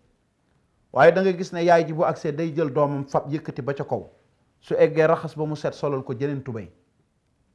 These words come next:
Xoolal cofeel googu yaay ji am ci doom ji. Yàlla am na ci nit cofeel gu ëpp googu. Kon dañ war a njëkkante ci lu baax. Lu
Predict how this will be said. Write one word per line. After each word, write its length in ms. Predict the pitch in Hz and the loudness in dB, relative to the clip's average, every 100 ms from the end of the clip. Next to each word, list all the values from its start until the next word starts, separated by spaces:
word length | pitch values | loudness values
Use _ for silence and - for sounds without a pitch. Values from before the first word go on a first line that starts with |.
| _ _ _ _ | _ _ _ _
Xoolal 300 | 185 202 190 | 8 8 6
cofeel 280 | 190 185 185 156 | 2 0 -2 -2
googu 240 | 160 147 | -2 -2
yaay 240 | 147 143 127 | 0 0 -2
ji 160 | 143 - _ _ - | -6 -10 _ _ 0
am 200 | 147 147 | 0 0
ci 80 | 143 | 0
doom 300 | 139 127 104 | 4 4 0
ji. 100 | 90 _ _ _ _ _ _ _ _ - | -12 _ _ _ _ _ _ _ _ -2
Yàlla 380 | 143 180 175 175 | 6 6 6 0
am 160 | 175 170 | -2 -4
na 80 | 165 | -6
ci 140 | 165 147 | -8 -6
nit 380 | 151 185 - | -4 -4 -6
cofeel 280 | - 151 160 135 | -8 -4 -4 -4
gu 120 | 156 | -4
ëpp 140 | - - 127 | -6 -4 0
googu. 260 | 127 98 - _ _ _ _ _ _ _ _ _ _ _ | 0 0 -8 _ _ _ _ _ _ _ _ _ _ _
Kon 240 | - 247 - - _ _ _ _ _ _ _ _ _ _ _ _ _ _ _ _ - | 6 6 4 -12 _ _ _ _ _ _ _ _ _ _ _ _ _ _ _ _ 2
dañ 200 | 170 220 | 4 8
war 140 | 214 | 8
a 60 | 202 | 8
njëkkante 440 | 202 208 196 185 | 6 4 2 0
ci 80 | - | 2
lu 120 | 180 | 4
baax. 280 | 151 143 113 - - - _ _ _ _ _ _ _ _ _ _ | 10 10 10 4 -12 -18 _ _ _ _ _ _ _ _ _ _
Lu 160 | 139 180 | -2 0